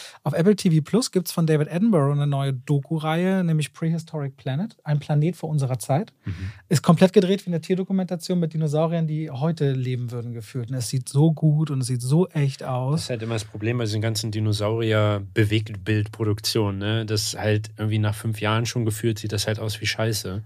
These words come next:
Speaker 1: Jetzt sieht's wirklich nicht aus wie Scheiße.
Speaker 2: Ja.
Speaker 1: Also wenn ihr mal euch interessiert, Prehistoric Planet, ich finde, wenn David Attenborough was anpackt, dann ist das für gewöhnlich auch immer eine Messlatte an Qualität von der B B C produziert, die eigentlich auch immer sehr gute Sachen machen dahingehend.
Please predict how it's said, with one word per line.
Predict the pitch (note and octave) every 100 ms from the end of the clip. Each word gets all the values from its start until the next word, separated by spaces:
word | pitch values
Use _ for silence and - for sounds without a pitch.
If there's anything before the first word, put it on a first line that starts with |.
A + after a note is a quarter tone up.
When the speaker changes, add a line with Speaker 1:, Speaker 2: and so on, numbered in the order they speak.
| -
Speaker 1:
Jetzt | D#3+ D3+
sieht's | F3+ D#3+
wirklich | D#3 D3+ D3
nicht | C3+ C3+
aus | C3+ B2
wie |
Scheiße. | B2 C3+ A#2+ A#2
Speaker 2:
Ja. | G#2 G2+ - - -
Speaker 1:
Also | D3 C#3+
wenn | D3+ E3+
ihr | D#3
mal | D3 D3 D3
euch | D#3 C#3+
interessiert, | C3+ C3 B2 G3 F#3+
Prehistoric | - E3+ F3 - D3 C#3
Planet, | - D3 F3+ F3
ich | C#3+
finde, | G3 G3
wenn | E3+
David | E3+ E3 E3
Attenborough | D#3+ F#3+ D#3+ D3+ D3
was | D3
anpackt, | - D3 D#3+ - D#3+
dann | D3+ D3+
ist | C#3
das | D3
für | - D3+
gewöhnlich | C#3+ D3 D3 D#3
auch | C3
immer | F#3+ F#3+ D#3 C#3+ - - -
eine |
Messlatte | C#3+ C#3+ D3+ C#3+ C#3+
an |
Qualität | C#3 C#3+ C3+ - D3
von | E3
der | D#3+
B | D3+
B | D3+
C | C#3 F#3
produziert, | G#3+ - G#3 G3+ - G#3+ F#3
die |
eigentlich | C#3+ C#3 C#3
auch | C#3 E3+
immer | F#3+ F3+
sehr | E3+ F3
gute | F3+ F3
Sachen | E3+ E3+
machen | F3+ E3+
dahingehend. | F3 E3+ E3+ E3+ F3+